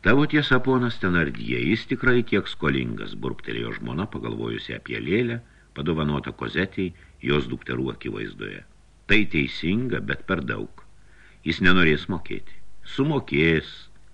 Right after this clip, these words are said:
Tas juokas buvo didžiausias jo pasitikėjimo savimi ir pranašumo ženklas. Tai, kas buvo tokiu tonu sakoma, turėjo įvykti. Žmona nesispyrė.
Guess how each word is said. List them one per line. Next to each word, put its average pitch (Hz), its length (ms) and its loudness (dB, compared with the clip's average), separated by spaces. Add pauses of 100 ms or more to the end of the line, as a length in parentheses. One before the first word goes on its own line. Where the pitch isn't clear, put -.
(800)
Tas - 280 6
juokas 131 440 4
buvo 110 280 4
didžiausias 101 680 2
jo 80 120 2
pasitikėjimo 69 760 -4
savimi 58 420 -6
ir 58 60 -14
pranašumo 60 680 -6
ženklas. 50 540 -12 (680)
Tai, 120 180 10
kas 65 280 2
buvo 64 340 0
tokiu 65 380 -4
tonu 57 300 -8
sakoma, - 560 -4
turėjo 69 320 0 (140)
įvykti. 55 440 -10 (760)
Žmona 104 420 6
nesispyrė. 87 840 0